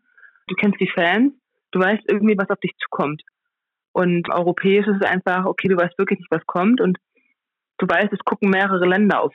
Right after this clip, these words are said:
dich, es ist nicht nur Deutschland, also es sind auch andere Trainer aus anderen Vereinen vielleicht. Ja, das ist einfach, ich glaub, die Aufmerksamkeit ist ein bisschen, bisschen größer, vom Gefühl her zumindest.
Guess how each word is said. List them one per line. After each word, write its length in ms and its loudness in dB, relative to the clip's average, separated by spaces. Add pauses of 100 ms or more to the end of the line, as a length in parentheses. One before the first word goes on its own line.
dich, 160 -2
es 80 -2
ist 80 -4
nicht 140 2
nur 100 0
Deutschland, 560 -2
also 160 -2
es 80 -6 (280)
sind 120 0
auch 120 -2
andere 280 0
Trainer 340 0
aus 100 -6
anderen 380 -2
Vereinen 380 -2
vielleicht. 420 0 (560)
Ja, 340 0 (200)
das 240 -4
ist 80 -6
einfach, 420 0 (280)
ich 100 -6
glaub, 180 -2
die 80 2
Aufmerksamkeit 640 -2
ist 160 -4
ein 60 -6
bisschen, 380 -4 (100)
bisschen 240 0
größer, 480 2
vom 140 -2
Gefühl 240 0
her 200 0
zumindest. 360 -4